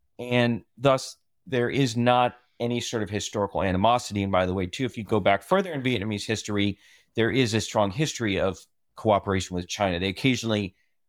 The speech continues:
very occasionally clash, but they're mo-, for the most part, they are allies. And so when the French come back, the U S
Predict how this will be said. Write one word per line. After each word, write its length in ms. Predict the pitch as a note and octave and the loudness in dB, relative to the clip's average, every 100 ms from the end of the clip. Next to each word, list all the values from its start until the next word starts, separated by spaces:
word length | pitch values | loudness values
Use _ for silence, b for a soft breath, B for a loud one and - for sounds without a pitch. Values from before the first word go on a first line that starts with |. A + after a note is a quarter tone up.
| _ _ G#2 | _ _ -2
very 320 | A#2+ C#3+ C3 | 2 4 2
occasionally 600 | - B2 A2 G#2 G2 F2+ | 0 -2 0 0 0 -2
clash, 540 | - B2+ A#2+ G#2+ - - | -2 2 4 2 0 -4
but 200 | G2+ - - | -4 -6 -6
they're 160 | G2+ | -4
mo-, 220 | G2+ A2+ - | -4 -6 -8
for 80 | - | -8
the 60 | G#2 | -6
most 260 | A2 G#2 | -4 -6
part, 280 | - F#2+ - | -2 -4 -2
they 180 | F#2 F#2+ | -4 0
are 380 | F2+ F2 F2 - _ _ _ _ _ _ _ - | 2 2 0 -6 _ _ _ _ _ _ _ -2
allies. 680 | G#2 A2 A2 F#2+ F#2 E2 - _ b b b _ _ - | 0 2 4 4 2 -4 -12 _ b b b _ _ -4
And 580 | B2 B2+ B2 A#2+ A#2+ - - _ | 2 4 4 4 2 -4 -14 _
so 180 | - D#3 | -4 0
when 220 | C#3 C#3 C3+ | 2 4 4
the 200 | A#2 F#2 _ _ _ _ _ _ _ _ _ - | 2 -2 _ _ _ _ _ _ _ _ _ -4
French 480 | F3 F3+ F3+ - - - | 2 2 2 -6 -8 -8
come 260 | D3 C3 | -2 2
back, 280 | A#2 A#2+ A2+ | 4 4 2
the 100 | A#2+ | 0
U 240 | A#2+ D3 D3+ | 2 6 6
S 280 | C3+ - | 4 0